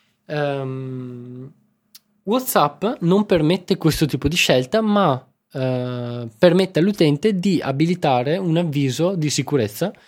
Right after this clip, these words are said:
eh, dove praticamente se viene cambiata la chiave, eh, del destinatario,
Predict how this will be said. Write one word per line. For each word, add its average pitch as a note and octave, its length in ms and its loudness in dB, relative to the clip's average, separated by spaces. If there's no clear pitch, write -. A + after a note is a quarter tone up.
eh, D#3+ 280 2
dove E3 300 6
praticamente D#3+ 840 0
se - 340 2
viene E3+ 240 2
cambiata D#3 520 0
la B2 120 -2
chiave, A#2 600 2
eh, G#2+ 720 -6
del B2+ 320 2
destinatario, C#3+ 840 2